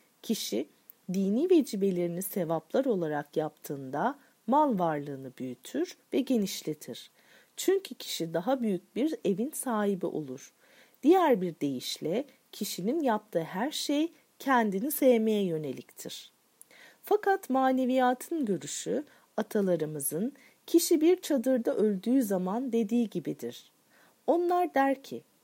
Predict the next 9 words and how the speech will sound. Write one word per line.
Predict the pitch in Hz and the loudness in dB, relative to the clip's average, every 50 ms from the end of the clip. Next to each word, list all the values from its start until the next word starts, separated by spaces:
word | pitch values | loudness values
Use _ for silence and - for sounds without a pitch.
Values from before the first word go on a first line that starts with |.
| _ _ 196 | _ _ -8
ışık | - - - - 233 294 - - - - | -6 -6 -4 -2 -4 -4 -4 -8 -20 -14
sadece | - - 285 311 339 370 349 - 262 240 - 262 | -8 -2 2 4 4 4 2 0 -2 -2 -2 -4
kendini | 262 - - 247 208 196 190 170 160 175 196 254 | -4 -4 -4 -4 -2 -2 -2 -2 -4 -4 -4 -6
onun | 277 - 214 233 254 302 311 - - | -4 -2 0 0 0 0 -2 -4 -4
üzerinde | 208 190 170 170 170 151 147 139 135 127 127 151 196 269 - - _ _ _ - | -4 -2 -2 -2 -4 -4 -4 -8 -8 -6 -4 -4 -4 -4 -6 -10 _ _ _ 2
ölüme | 190 233 214 247 269 339 349 | 4 4 4 2 0 -2 -2
koyan | - - 240 202 196 202 233 262 | -2 -2 -2 0 0 0 -2 -2
kişide | 254 - - 226 - - 190 180 214 247 | -4 -6 -8 -8 -8 -6 -2 0 0 2
mevcuttur. | 247 220 190 175 160 - - - _ _ - - - - - - - | 2 2 0 -2 -4 -8 -14 -20 _ _ -20 -18 -18 -18 -20 -20 -20